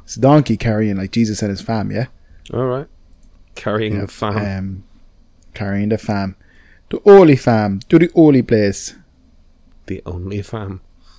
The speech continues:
Speaker 1: No, the holy, holy fam and the holy place.
Speaker 2: Did you just imply that Mary has an OnlyFans?
Speaker 1: Uh, Mary could have an OnlyFans, sure.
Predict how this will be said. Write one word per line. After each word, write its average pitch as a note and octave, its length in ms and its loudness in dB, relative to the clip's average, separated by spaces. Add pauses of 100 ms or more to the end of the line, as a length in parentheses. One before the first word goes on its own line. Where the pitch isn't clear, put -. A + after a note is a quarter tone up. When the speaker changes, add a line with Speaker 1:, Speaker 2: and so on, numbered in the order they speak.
(480)
Speaker 1:
No, G3 160 2
the F3 240 0
holy, G#3 520 6
holy A#3+ 540 4
fam A#2+ 540 0
and C#3+ 180 -2
the D#3+ 80 0
holy D#3+ 340 2
place. A2 400 -4 (140)
Speaker 2:
Did G#2+ 220 -8
you A2+ 100 -4
just C3+ 240 -8
imply A2 380 -2
that G2 160 -6
Mary F#2 300 -8
has G2 160 -6
an E2 100 -8
OnlyFans? G2+ 680 -10 (960)
Speaker 1:
Uh, A2 360 -2 (180)
Mary C#4 240 0
could C4 140 0
have A2+ 100 2
an G#2 60 -6
OnlyFans, G#2 460 -8
sure. D3 220 -6